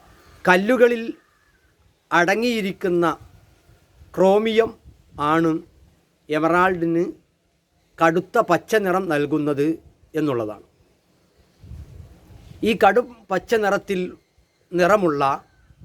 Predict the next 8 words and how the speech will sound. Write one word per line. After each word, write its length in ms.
രത്നങ്ങൾ 480
മാർക്കറ്റുള്ളതായിരിക്കും, 1500
അഥവാ 280
നല്ല 200
വില 140
പിടിച്ചതായിരിക്കും. 760
അതിന് 220
നല്ല 200